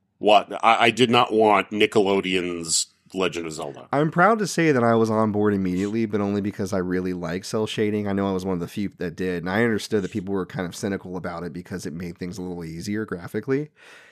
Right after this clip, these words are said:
Speaker 2: And so they were worried that people would just use it as a shortcut rather than, you know, something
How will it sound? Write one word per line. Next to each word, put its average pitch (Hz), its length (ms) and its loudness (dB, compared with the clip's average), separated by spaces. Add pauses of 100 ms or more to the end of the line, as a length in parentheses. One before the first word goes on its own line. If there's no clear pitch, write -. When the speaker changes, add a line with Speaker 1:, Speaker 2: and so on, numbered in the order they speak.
(160)
Speaker 2:
And 98 160 -4
so 104 200 2
they 92 80 -2
were 92 140 -2
worried 87 240 -4
that - 80 -10
people 90 220 -10
would 85 100 -8
just 92 180 -12
use 95 180 -6
it 90 60 -6
as 95 120 -10
a 147 40 -14
shortcut 101 560 -4
rather 92 240 -8
than, 85 440 -8
you 87 100 -8
know, 78 260 -10
something 85 600 -8